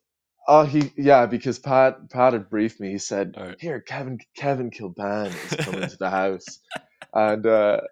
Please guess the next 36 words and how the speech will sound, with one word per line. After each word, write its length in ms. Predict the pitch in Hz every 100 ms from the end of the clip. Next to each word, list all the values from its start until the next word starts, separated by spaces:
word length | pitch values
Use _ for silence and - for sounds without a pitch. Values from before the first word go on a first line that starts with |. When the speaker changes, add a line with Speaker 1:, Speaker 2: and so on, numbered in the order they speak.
| _ -
Speaker 1:
he 80 | 123
was 160 | 113
like, 140 | 117 113
"Isn't 180 | 135 131
that 220 | 117 -
cool?" 240 | 123 120
I 60 | 107
was 140 | 117 104
like, 220 | 101 - _ _ _ -
"Ah, 360 | 156 143 123 _ - - _ _ - 180 -
I, 220 | 135 127 -
I 100 | 117
guess, 480 | 110 117 160 - -
yeah." 260 | 117 131 135
I 60 | 139
was 180 | 139 123
like, 160 | 113 -
"Yeah, 260 | 123 156 165 -
I 20 |
suppose 480 | 127 113 127 139 139
so." 260 | 110 101 104 - _ _ _ _ -
And, 320 | 113 117 120
Speaker 2:
Uh. 120 | 120
Speaker 1:
uh, 40 | 123
yeah, 140 | 143
I 40 | 151
remember, 380 | 156 175 165
I 40 | 147
remember 340 | 156 175 170
him 120 | 139
coming 260 | - 135 131
into 200 | 123 123
the 80 | 107
living 260 | 110 113
room 200 | 110 104
and 160 | 101